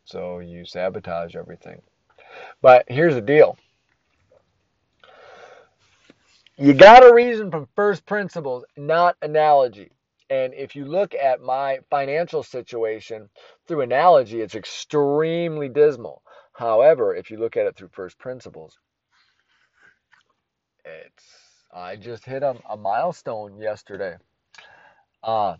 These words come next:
it's all about input, process, output, right?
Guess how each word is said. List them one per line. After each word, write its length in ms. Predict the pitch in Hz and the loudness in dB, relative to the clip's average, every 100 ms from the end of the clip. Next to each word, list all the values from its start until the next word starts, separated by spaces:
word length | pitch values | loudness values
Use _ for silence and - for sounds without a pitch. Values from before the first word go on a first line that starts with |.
| _ _ _ _ _ _ _ _ _ _ _ _ _ _ _ _ _ _ _ _ | _ _ _ _ _ _ _ _ _ _ _ _ _ _ _ _ _ _ _ _
it's 80 | - | 2
all 200 | 170 196 | 6 6
about 420 | 151 143 127 110 _ _ _ _ _ _ _ _ _ _ _ _ - | 8 6 6 2 _ _ _ _ _ _ _ _ _ _ _ _ -10
input, 520 | 151 127 - 139 - | -10 -10 -4 -4 -4
process, 640 | - 127 123 - 117 - - | -4 -2 -2 -2 -4 -4 -10
output, 540 | 117 110 95 - 87 87 _ | -4 -4 -4 -18 -16 -16 _
right? 320 | 92 90 92 | -10 -10 -12